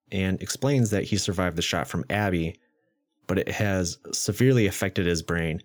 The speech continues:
and he lost vision in one of his eyes. He tells Ellie that Abby is hiding out in Santa Barbara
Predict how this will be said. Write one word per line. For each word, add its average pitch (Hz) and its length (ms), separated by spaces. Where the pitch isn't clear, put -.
and 95 100
he 98 100
lost 98 280
vision 87 320
in 85 100
one 85 100
of 76 80
his 76 120
eyes. 64 460
He 104 220
tells 131 500
Ellie 92 260
that 80 280
Abby 98 260
is 85 140
hiding 117 340
out 113 140
in 95 60
Santa 92 280
Barbara 85 500